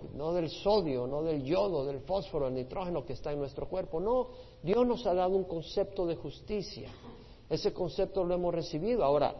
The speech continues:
ah, lo tenemos distorsionado muchas veces, eh, por la maldad, por el pecado, por lo que sea. Pero, eh, si hay un concepto,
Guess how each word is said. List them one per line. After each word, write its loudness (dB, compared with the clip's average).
ah, -4
lo 0
tenemos 4
distorsionado -2
muchas -4
veces, -4
eh, -6
por -2
la 0
maldad, 4
por 0
el -6
pecado, 2
por -6
lo -6
que -8
sea. 0
Pero, 4
eh, -4
si -4
hay 10
un 6
concepto, 4